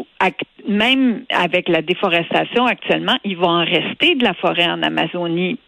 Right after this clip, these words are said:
mm, parce que c'est immense. Sauf que chaque fois qu'on coupe un hectare de forêt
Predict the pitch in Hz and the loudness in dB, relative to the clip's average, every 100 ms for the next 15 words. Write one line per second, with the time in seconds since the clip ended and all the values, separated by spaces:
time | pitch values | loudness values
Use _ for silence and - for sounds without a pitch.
0 | _ - 202 208 202 - 170 160 175 - | _ -4 2 4 2 2 0 2 0 2
1 | 214 - - 294 302 330 294 185 - - | 0 0 2 4 4 2 0 -2 -8 -12
2 | - - - - - 277 302 - 247 247 | -14 -18 -18 -14 -2 0 0 0 0 0
3 | - - 196 - 302 381 - 247 185 - | 0 2 0 0 0 0 2 0 0 0
4 | 285 - - 208 226 233 196 - 214 233 | 0 0 -4 2 2 4 0 0 0 2
5 | 233 180 - 175 170 208 233 | 0 -2 0 0 2 2 0